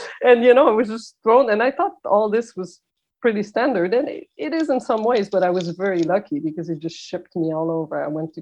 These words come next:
Greece, uh, Japan, you know, uh, Hong Kong,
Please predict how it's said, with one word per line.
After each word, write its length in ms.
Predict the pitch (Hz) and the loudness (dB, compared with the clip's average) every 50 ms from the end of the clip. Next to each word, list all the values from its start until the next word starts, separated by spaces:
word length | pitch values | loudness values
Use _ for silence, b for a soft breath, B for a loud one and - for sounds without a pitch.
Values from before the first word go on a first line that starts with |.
| - _ | -16 _
Greece, 460 | - - 151 151 151 151 - - - | -8 -6 -4 -4 -4 -6 -8 -12 -12
uh, 160 | - - - - B B B B B B B B B | -12 -10 -10 -12 B B B B B B B B B
Japan, 880 | - - 170 - - 170 156 151 156 156 147 147 147 151 160 160 160 156 | -10 -12 -8 -4 -2 -2 0 0 0 -2 -2 -2 -4 -4 -6 -6 -6 -6
you 60 | - | -6
know, 400 | 151 147 147 147 - - - - | -6 -6 -6 -8 -8 -10 -12 -14
uh, 160 | - - - 165 - | -18 -20 -20 -6 0
Hong 200 | 180 196 196 190 | 2 2 2 2
Kong, 720 | - - 170 165 156 147 143 143 147 147 151 143 - | 2 0 0 0 0 -2 -2 -4 -8 -10 -12 -14 -14